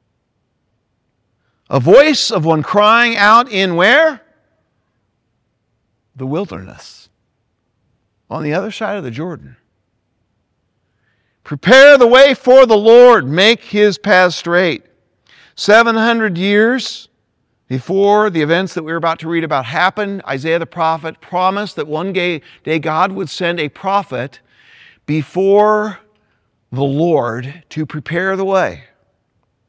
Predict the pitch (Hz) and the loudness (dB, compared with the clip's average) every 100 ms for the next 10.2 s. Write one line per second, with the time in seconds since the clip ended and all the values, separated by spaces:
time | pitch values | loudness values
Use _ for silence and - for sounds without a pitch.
0 | _ _ _ _ _ _ _ 143 160 185 | _ _ _ _ _ _ _ -4 0 0
1 | 226 - 220 214 156 139 - 160 180 147 | -2 0 2 2 0 -8 -8 -6 -4 -4
2 | 127 123 123 - _ - 139 117 123 139 | -4 -8 -10 -18 _ -10 -10 -8 -4 -2
3 | 120 98 87 76 _ _ _ _ _ _ | -2 -6 -10 -20 _ _ _ _ _ _
4 | _ _ - _ 131 127 - 131 82 71 | _ _ -20 _ -6 -4 -6 -4 -6 -6
5 | 139 185 185 139 156 190 - 156 156 147 | -2 0 2 0 -2 -8 -8 -6 -4 -4
6 | 147 135 117 98 139 143 147 143 131 _ | -6 -8 -10 -12 -10 -8 -8 -10 -14 _
7 | 110 101 143 160 - 110 98 - - - | -14 -8 -8 -8 -12 -14 -14 -16 -20 -20
8 | _ _ _ _ _ _ _ - 117 127 | _ _ _ _ _ _ _ -12 -6 -6
9 | 135 139 131 127 117 - 151 170 160 95 | -6 -8 -8 -8 -8 -8 -6 -4 -6 -8
10 | 76 117 | -12 -14